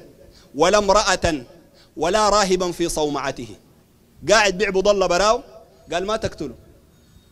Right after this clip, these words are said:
لكن أنت مشكلتك ما عرفت الدين صح. الدين ما عرفته صح. أنت ما شفت إنه الدين عند الكيزان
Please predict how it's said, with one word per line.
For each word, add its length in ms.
لكن 280
أنت 160
مشكلتك 480
ما 100
عرفت 280
الدين 280
صح. 260
الدين 260
ما 120
عرفته 360
صح. 260
أنت 140
ما 120
شفت 260
إنه 200
الدين 240
عند 180
الكيزان 540